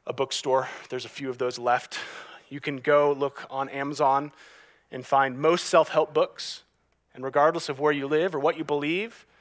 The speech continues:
you could take that book and apply it to your life. But this book of Proverbs is not that kind of book. Proverbs is primarily a God help book. It believes that God will help his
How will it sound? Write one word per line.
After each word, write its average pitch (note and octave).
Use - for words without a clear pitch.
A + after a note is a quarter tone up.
you E3
could D3
take E3
that D#3+
book C#3
and C3
apply D3+
it D3+
to -
your D3+
life. C3
But D3+
this F#3
book E3
of D#3
Proverbs D#3
is B2
not D3
that -
kind B2+
of A#2
book. -
Proverbs E3
is C#3+
primarily C3
a A2+
God C#3
help -
book. -
It E3+
believes D3
that C3
God D3+
will D#3
help D3
his C#3